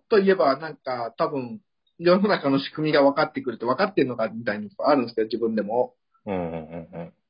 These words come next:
Speaker 1: でもやっぱ、それさっきの抽象度高いっていう意味でいけば、墨田さん経済学部で、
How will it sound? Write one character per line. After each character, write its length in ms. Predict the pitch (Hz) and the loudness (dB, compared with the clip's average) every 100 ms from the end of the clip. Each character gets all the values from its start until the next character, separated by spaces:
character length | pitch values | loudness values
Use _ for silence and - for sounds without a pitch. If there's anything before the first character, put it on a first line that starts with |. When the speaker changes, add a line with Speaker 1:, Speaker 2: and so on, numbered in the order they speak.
| _ _ | _ _
Speaker 1:
で 80 | 277 | 2
も 100 | 269 | 4
や 100 | 233 | 4
っ 80 | - | 4
ぱ、 340 | 175 143 120 - _ _ _ _ - | 4 4 2 -4 _ _ _ _ -10
そ 140 | - | -6
れ 60 | 165 | 0
さ 100 | 190 | 0
っ 100 | 190 | 0
き 100 | 156 | -6
の 260 | 123 110 - _ _ - | -6 -8 -12 _ _ -4
抽 140 | 196 | 0
象 120 | 196 | 2
度 100 | 143 | 0
高 280 | 135 131 143 | -4 0 2
い 120 | 131 | 2
っ 580 | 113 _ _ _ _ _ | -2 _ _ _ _ _
て 80 | 135 | -2
い 20 | |
う 20 | |
意 20 | 127 | 0
味 60 | |
で 60 | 120 | -2
い 40 | |
け 100 | 123 | 0
ば、 160 | 113 113 | 2 2
墨 200 | 156 139 | 2 0
田 100 | 117 | 0
さ 100 | 110 | -2
ん 80 | 113 | 0
経 220 | 147 143 | 4 6
済 160 | 135 | 8
学 260 | 135 127 139 | 6 4 2
部 140 | 117 | 0
で、 320 | 110 104 104 | -2 -2 -4